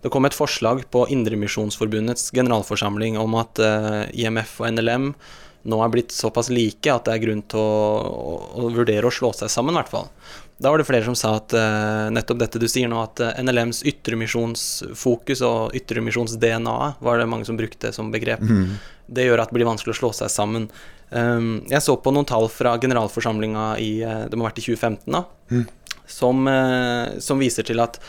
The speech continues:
Speaker 1: ganske mye av N L Ms penger brukes faktisk i Norge. Eh, hvis vi tar det helt sånn grovt regnet, altså sluttsummen, og ser hvor mye penger som brukes i Norge og utlandet, så er det omtrent sytti prosent, altså sekstiåtte prosent av økonomien,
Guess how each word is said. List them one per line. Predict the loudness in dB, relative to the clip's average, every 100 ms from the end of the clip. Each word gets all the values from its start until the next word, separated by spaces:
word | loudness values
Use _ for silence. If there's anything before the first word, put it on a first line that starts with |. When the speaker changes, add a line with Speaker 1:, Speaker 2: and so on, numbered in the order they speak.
| -18 -20 -16 -2
Speaker 1:
ganske | 0 2
mye | 2
av | 4
N | 4
L | 4
Ms | 2 0
penger | 0 0 0
brukes | 2 2 2 0 -2
faktisk | 0 -2 -2 -4
i | -2 0 0 -2 -2
Norge. | 0 0 0 -2 -4 -10 -20 -20 -4
Eh, | 0 2 2 0 0 -2 -2
hvis | -4 0
vi | 2
tar | 4
det | 2
helt | 2 0
sånn | -2 -2
grovt | 0 -2 -2
regnet, | 0 2 2 0
altså |
sluttsummen, | 0 -2 -2 -4 -2 -2 -2
og | -2 0 0 -2
ser | 0 0 2
hvor | 0 -2
mye | -2 -2 -4 -6
penger | -6 -4
som | -2
brukes | -2 0
i |
Norge | 2 2 4
og | 2
utlandet, | 2 0 -2 0
så | 2
er | 2
det | 0 -4 -12 -8
omtrent | -6 0 2 2
sytti | 0 0 -2
prosent, | -2 -2 0
altså | 0
sekstiåtte | 0 -2 0 0 0 -4
prosent | -2 0 0 0 -6 -18 -20 -20 -20 -8
av | -4
økonomien, | -2 -2 -2 0 -2 -2 -4